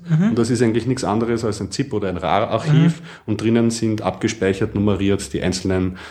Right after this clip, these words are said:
Speaker 2: ähm, Seiten des Comics als J pegs oder
Speaker 1: Okay, also im
Speaker 2: P N Gs.
Speaker 1: Prinzip ist das ein, ein J peg Viewer.
Speaker 2: Ja.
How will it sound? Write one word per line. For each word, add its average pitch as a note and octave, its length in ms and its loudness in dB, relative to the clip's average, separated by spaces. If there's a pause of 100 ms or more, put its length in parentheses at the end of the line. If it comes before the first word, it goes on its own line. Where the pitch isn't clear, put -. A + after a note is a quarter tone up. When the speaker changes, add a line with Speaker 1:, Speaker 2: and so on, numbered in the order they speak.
(160)
Speaker 2:
ähm, F2 420 2
Seiten F2+ 400 0
des F2+ 160 -2
Comics F2+ 580 -4
als E2 360 -2
J F2+ 200 -2
pegs - 480 -6
oder F2 440 -6 (100)
Speaker 1:
Okay, C3+ 300 2
also G2+ 60 4
im F#2+ 60 6
Speaker 2:
P - 60 6
N D3+ 60 8
Gs. D3+ 60 4
Speaker 1:
Prinzip D#3 360 4
ist D#3 140 2
das D3 100 2
ein, C#3+ 160 2
ein C3+ 160 -2
J C#3 160 -2
peg C3 240 -4
Viewer. C3 220 0
Speaker 2:
Ja. F2+ 320 0